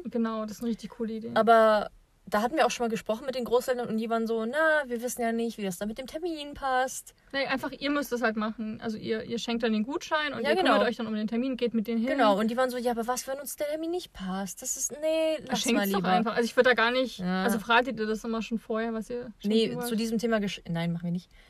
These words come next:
Speaker 1: Ach so.
Speaker 2: Aber weil wir mal überlegt hatten, denen sowas zu schenken, haben wir halt allgemein erstmal über solche Geschenke mit denen geredet. Und die waren so voll, „Nee.“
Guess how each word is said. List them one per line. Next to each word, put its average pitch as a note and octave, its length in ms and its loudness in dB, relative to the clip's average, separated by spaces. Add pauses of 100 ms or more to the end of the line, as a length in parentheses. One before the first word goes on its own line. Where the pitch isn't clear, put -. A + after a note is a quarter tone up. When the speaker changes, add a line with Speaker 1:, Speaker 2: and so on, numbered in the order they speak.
Speaker 1:
Ach A3 60 -4
so. F#3+ 100 0
Speaker 2:
Aber G#3 100 6
weil G#3+ 140 8
wir A3 80 2
mal G3+ 160 4
überlegt G3 380 2
hatten, F3+ 180 0
denen F#3 160 2
sowas F3 260 -2
zu - 120 -14
schenken, A3+ 420 -4
haben F#3+ 60 0
wir F3+ 80 0
halt E3+ 100 -4
allgemein F3 460 -2
erstmal F#3+ 340 -4
über F3+ 140 0
solche F3+ 260 -2
Geschenke F3+ 320 -2
mit E3+ 140 -2
denen E3+ 100 -2
geredet. D#3+ 420 -8
Und E3+ 80 -2
die F3 80 2
waren E3 160 -2
so E3 80 -10
voll, F3+ 220 -8
„Nee.“ A3 580 -6